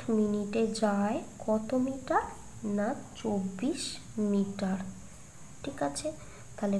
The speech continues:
প্রথম আমি বের করব এক মিনিটে যায় কত, তাহলে এক মিনিটে যায় কত হবে ঐকিক নিয়ম অনুযায়ী না, চব্বিশ ভাজিত আট হয়ে যাবে। ঠিক আছে, একক কত হবে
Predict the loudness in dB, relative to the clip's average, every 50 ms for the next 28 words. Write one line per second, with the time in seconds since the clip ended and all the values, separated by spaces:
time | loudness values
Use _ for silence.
0 | 0 0 0 2 2 2 4 6 8 8 8 8 6 6 6 6 6 4 2 2
1 | 2 4 6 8 6 6 6 4 2 4 6 6 6 4 2 0 -6 -8 -4 2
2 | 6 6 6 6 6 4 0 2 2 2 2 2 2 2 2 2 -2 0 2 2
3 | 2 2 2 2 2 2 2 0 -4 -4 -4 -2 0 0 0 0 0 0 2 2
4 | 4 2 0 -2 -6 -2 0 2 4 4 4 2 0 0 2 2 4 4 4 2
5 | 2 4 4 4 4 4 2 2 0 -2 -12 -14 -14 -14 -14 -14 -14 -14 -10 0
6 | 2 2 2 4 0 2 2 2 4 4 4 2 4 4 4 4 4 2 0 -2
7 | 0 2 4 4 6 6 6 6 6 4 4 2 4 4 4 4 2 -2 -10 -8
8 | -4 0 0 0 0 -2 0 2 4 4 4 2 -4 -2 0 0 0 0 -2 -4
9 | -4 -2 2 2 2 2 2 -2 0 2 2 2 2 0 -6 -12 -12 -14 -14 -12
10 | 0 4 4 4 4 2 2 2 4 4 4 4 4 4 4 4 4 2 2 0
11 | -2 -10 -12 -14 -14 -12 -2 0 0 2 2 0 0 2 0 0 0 0 -2 -4
12 | 2 2 2 2 4 2 2 2 2 0 0 0 2 4 2 4 4 4 2 6
13 | 6 4